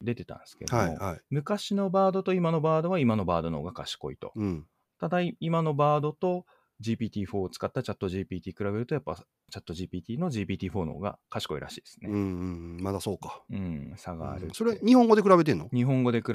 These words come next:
Speaker 1: べてましたね。
Speaker 2: あー、なるほどね。うん。
Speaker 1: 日本語であの、難しいことをやらせてましたね。
Speaker 2: うん。
Speaker 1: しりとりさせるとか、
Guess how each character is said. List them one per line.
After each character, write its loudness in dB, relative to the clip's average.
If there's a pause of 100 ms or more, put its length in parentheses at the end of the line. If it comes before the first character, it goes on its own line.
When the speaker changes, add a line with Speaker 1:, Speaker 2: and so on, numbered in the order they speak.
Speaker 1:
べ -4
て -6
ま -4
し -12
た -10
ね。 -4
Speaker 2:
あ -6
ー、 -2
な 0
る -2
ほ -6
ど -4
ね。 -6
う -10
ん。 -8
Speaker 1:
日 0
本 4
語 4
で 4
あ 2
の、 -2
難 0
し -6
い -2
こ -4
と -6
を -2
や -2
ら -6
せ -16
て -10
ま -10
し -16
た -8
ね。 0 (580)
Speaker 2:
う -6
ん。 -2
Speaker 1:
し 0
り 0
と 0
り -2
さ -6
せ -8
る -8
と -14
か、 -2